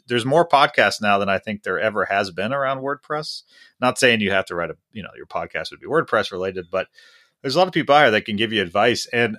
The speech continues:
I always recommend, like, local meetups and stuff, even though it's not a podcast per se, most meetups are still virtual. So if you have the opportunity to speak,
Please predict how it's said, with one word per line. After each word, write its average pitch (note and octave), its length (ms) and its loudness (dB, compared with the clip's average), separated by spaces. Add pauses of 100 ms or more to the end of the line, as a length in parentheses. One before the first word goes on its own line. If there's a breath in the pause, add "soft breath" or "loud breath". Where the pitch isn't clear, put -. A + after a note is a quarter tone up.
I B2 120 4
always D#3 300 4
recommend, B2 440 4
like, G2+ 180 2
local A2 340 2
meetups A2 400 2
and F2+ 120 -8
stuff, - 280 -4
even C3 280 -4
though B2+ 160 6
it's - 160 -2
not G#2 160 2
a E2 80 -2
podcast C3+ 680 0
per F#2 140 -2
se, F2+ 400 -4
most G#2+ 300 0
meetups A#2+ 360 2
are F2+ 80 -2
still F2 220 -4
virtual. G2 560 0
So F#2+ 300 -2
if - 120 -8
you C3 120 0
have A#2+ 160 4
the A2 100 4
opportunity G2+ 540 2
to F2 100 0
speak, - 580 0